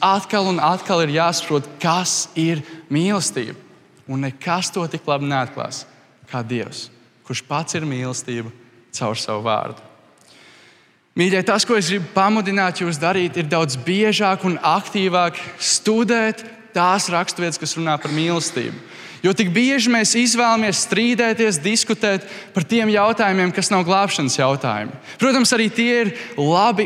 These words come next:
un noderīgi mūsu atziņas celšanai, un tomēr tie nav glābšanas jautājumi. Turpretī mīlestība ir. Gan mīlestība pret Dievu, gan mīlestība pret cilvēkiem ir glābšanas jautājumi,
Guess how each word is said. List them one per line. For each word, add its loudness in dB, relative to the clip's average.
un 2
noderīgi 2
mūsu 0
atziņas 0
celšanai, 0
un -4
tomēr 0
tie 0
nav -2
glābšanas 0
jautājumi. -6
Turpretī 0
mīlestība -2
ir. -10
Gan 2
mīlestība 0
pret -4
Dievu, 0
gan -2
mīlestība -2
pret -4
cilvēkiem -2
ir 0
glābšanas 0
jautājumi, 0